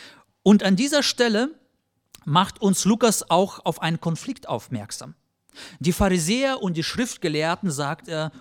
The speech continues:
murrten. Wisst ihr, religiöse Menschen, gesetzliche Menschen, sie können sehr gut murren. Und schaut mal, was sie sagen. "Dieser Mann,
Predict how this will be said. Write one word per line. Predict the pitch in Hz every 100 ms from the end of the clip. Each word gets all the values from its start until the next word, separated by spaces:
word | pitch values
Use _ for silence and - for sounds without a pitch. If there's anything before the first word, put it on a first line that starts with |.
| - 139
murrten. | 143 165 139 - 101 107 _ _ _ _ _ - -
Wisst | 233 -
ihr, | 240 233 - _ _ _ _ -
religiöse | 214 220 208 285 254 214
Menschen, | 170 143 - 107 - _ _ 135
gesetzliche | 156 185 220 196 175 160
Menschen, | 175 180 156
sie | 156
können | 180 156
sehr | 127 127 185 202 220
gut | 160 165 170 - _ 135
murren. | 135 170 156 104 _ _ _ _ _ _
Und | 196 185
schaut | 233 302 262
mal, | 240 202
was | 214
sie | 226
sagen. | 180 226 196 131 113 - _ _ _ _ _ _ _ _ _ _ _ _ _ _ _
"Dieser | 117 160 202 190 196
Mann, | 196 190 131 104